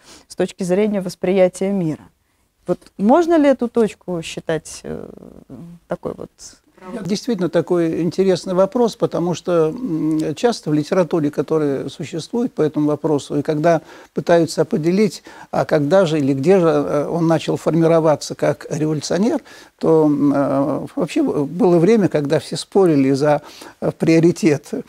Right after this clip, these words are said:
Speaker 2: Э, наши местные историки говорили о том, что вот он здесь, э, в Симбирске уже сказал эти слова, э, он уже стал, можно сказать, и революционером. Э, самарцы говорили у, у,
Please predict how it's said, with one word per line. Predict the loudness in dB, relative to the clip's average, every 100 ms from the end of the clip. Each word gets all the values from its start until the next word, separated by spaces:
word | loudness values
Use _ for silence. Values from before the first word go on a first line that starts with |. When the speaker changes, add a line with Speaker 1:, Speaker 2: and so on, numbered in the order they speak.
| -16 -14 -4
Speaker 2:
Э, | 0 2 2
наши | 2 0 0
местные | 0 0 0 0
историки | 0 2 2 2 -2
говорили | 0 4 4 2 -2
о |
том, | -4 -8 -8
что | -6
вот | -4 -2
он | -2 -4 -6 -8
здесь, | -6 0 -2 -2
э, | -4 -4
в |
Симбирске | -2 -2 2 2 2 0 -2
уже | -2 -2 -4
сказал | -2 -2 0 0 0
эти | 0
слова, | -4 0 0 2 0 -2 -14 -18 -18 -6
э, | 0 2 2 0
он | 0 0
уже | 2 0
стал, | 2 2 4
можно | 2 2
сказать, | -2 -2 0 0 -2
и |
революционером. | -4 -4 -4 -2 0 0 -2 -4 -8 -20 -10
Э, | -2 2 2 2 2 0
самарцы | 0 2 2 0 -2 0
говорили | 2 4 4 2
у, | 2 -2
у, | -4